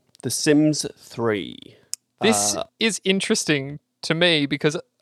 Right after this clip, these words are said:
Speaker 2: believe it or not, I've never played Portal two.
Speaker 1: Whoa, whoa, whoa, whoa, whoa,
Speaker 2: Yeah, I
Speaker 1: whoa,
Speaker 2: know.
Speaker 1: what?
Speaker 2: And I was a little
Speaker 1: Dude,
Speaker 2: fucking
Speaker 1: that's
Speaker 2: Xbot too.
Speaker 1: crazy.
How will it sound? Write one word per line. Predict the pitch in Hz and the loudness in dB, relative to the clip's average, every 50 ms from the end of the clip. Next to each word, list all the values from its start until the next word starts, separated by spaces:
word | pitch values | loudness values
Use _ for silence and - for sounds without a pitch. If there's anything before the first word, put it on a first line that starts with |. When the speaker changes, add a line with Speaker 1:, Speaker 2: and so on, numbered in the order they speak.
| _ _ - | _ _ -2
Speaker 2:
believe | 143 151 156 160 185 302 311 269 | 2 2 4 4 2 2 2 2
it | 302 | 4
or | 202 170 | 4 6
not, | 170 175 156 - - | 6 6 4 4 4
I've | - 151 170 285 285 | 6 6 6 6 6
never | 302 320 285 285 | 4 2 0 0
played | 269 - - 180 170 160 147 | 0 4 6 6 6 6 4
Portal | - 170 135 131 - 127 | 4 4 4 4 0 -2
two. | - - - - - - _ _ _ _ _ _ _ _ _ _ _ _ _ | -4 -4 -4 -4 -4 -10 _ _ _ _ _ _ _ _ _ _ _ _ _
Speaker 1:
Whoa, | - 127 135 175 202 214 214 | -10 2 6 8 10 10 10
whoa, | 185 156 185 196 190 | 10 10 8 6 6
whoa, | 165 156 175 185 175 | 6 4 2 2 2
whoa, | 156 131 127 139 160 170 156 | 2 0 0 -2 -2 -2 -4
whoa, | 139 123 | 0 4
Speaker 2:
Yeah, | 196 240 220 | 8 8 8
I | 196 | 10
Speaker 1:
whoa, | 175 190 214 196 139 | 8 8 8 8 8
Speaker 2:
know. | 135 | 6
Speaker 1:
what? | 190 254 330 - - - - - - _ _ _ _ _ _ _ _ | 4 2 0 -2 -6 -8 -8 -8 -10 _ _ _ _ _ _ _ _
Speaker 2:
And | 180 214 | 4 6
I | 240 277 | 8 8
was | 285 320 226 | 8 6 6
a | 190 202 | 4 4
little | 190 - 123 117 113 120 | 4 4 4 4 4 4
Speaker 1:
Dude, | 123 123 123 123 120 117 117 117 113 107 104 101 | 4 4 4 4 4 2 2 0 -2 -2 0 0
Speaker 2:
fucking | - 170 - - - | 0 2 2 2 2
Speaker 1:
that's | 139 185 - - - | 2 2 2 -2 0
Speaker 2:
Xbot | - - 131 123 120 113 | 2 2 2 2 2 2
too. | 117 | 2
Speaker 1:
crazy. | 127 - 135 - 131 127 123 110 104 101 | 2 2 4 2 2 0 -2 -2 -2 -4